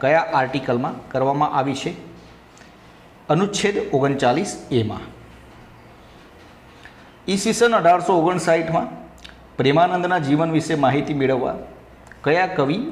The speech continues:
વડોદરા ગયા હતા? કયા કવિ વડોદરા ગયા હતા? નર્મદ.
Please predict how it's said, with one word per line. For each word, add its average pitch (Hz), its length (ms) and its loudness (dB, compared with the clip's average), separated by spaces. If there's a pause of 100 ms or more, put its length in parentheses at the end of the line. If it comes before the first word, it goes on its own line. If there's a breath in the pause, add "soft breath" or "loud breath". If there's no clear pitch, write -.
(120)
વડોદરા 151 420 2
ગયા 95 240 -2
હતા? - 240 -14 (960)
કયા 127 180 0
કવિ 143 260 0
વડોદરા 143 380 2
ગયા 143 260 2
હતા? 180 240 -2 (400)
નર્મદ. 123 580 0